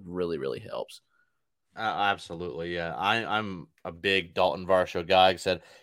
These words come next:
Speaker 2: he could, he doesn't stand out in any one area, but he can add the, you know, the speed element that not many catchers can. Like, he could be a ten to twelve steal guy. Annually, he's got solid power. Just so, like I said, solid hit tool, solid O B P.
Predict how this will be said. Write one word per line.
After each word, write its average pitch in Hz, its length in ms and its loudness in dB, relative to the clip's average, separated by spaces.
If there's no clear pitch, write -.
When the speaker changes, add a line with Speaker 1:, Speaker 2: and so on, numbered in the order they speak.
Speaker 2:
he 143 100 0
could, 165 140 4
he 170 120 2
doesn't 180 360 2
stand 107 440 2
out 104 140 8
in - 80 -6
any 101 140 -2
one 95 180 2
area, 98 340 4
but 92 260 4
he 98 140 -6
can 92 220 -6
add 95 400 4
the, 95 40 -6
you 92 200 -2
know, 92 180 -4
the 80 80 -12
speed 113 500 0
element 110 380 6
that 101 60 2
not 95 180 0
many 95 160 -4
catchers 87 460 -8
can. 113 420 -2
Like, 92 140 -2
he 80 180 -16
could 98 80 -6
be 92 80 -4
a 90 60 -2
ten 98 240 -4
to 87 80 -4
twelve 85 280 -8
steal 110 360 0
guy. 107 380 8
Annually, 101 380 0
he's 87 80 -4
got - 160 -2
solid 85 360 0
power. 113 760 8
Just 92 220 -2
so, 104 100 4
like 95 160 2
I 82 40 -8
said, 85 160 -4
solid 90 300 2
hit 117 240 4
tool, 110 560 4
solid 85 300 0
O 85 80 -2
B 82 180 -10
P. 135 540 0